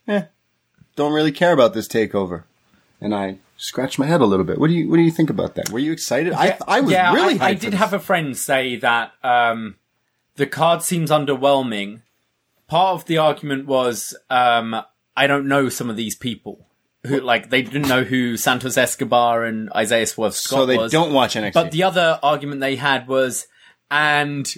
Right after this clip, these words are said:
Speaker 2: what's with these lifers like Johnny Gargano?" <laughs> It's like, which way do you want it?
Speaker 1: Oh my God.
Speaker 2: Um,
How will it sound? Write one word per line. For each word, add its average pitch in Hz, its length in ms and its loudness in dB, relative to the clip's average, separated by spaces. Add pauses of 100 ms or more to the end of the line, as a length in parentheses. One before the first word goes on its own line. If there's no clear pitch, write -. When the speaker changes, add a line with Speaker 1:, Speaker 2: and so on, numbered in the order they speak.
(180)
Speaker 2:
what's 180 260 -2
with 170 140 -2
these 170 200 -2
lifers 151 600 0
like 120 200 -2
Johnny 131 260 0
Gargano?" 131 560 2
<laughs> - 20 -2
It's 139 180 2
like, 196 200 2
which 220 180 0
way 269 200 2
do 208 60 -4
you 220 100 0
want 110 180 -2
it? 90 140 -8
Speaker 1:
Oh 143 200 2
my 98 160 -6
God. 165 400 0
Speaker 2:
Um, 160 140 -6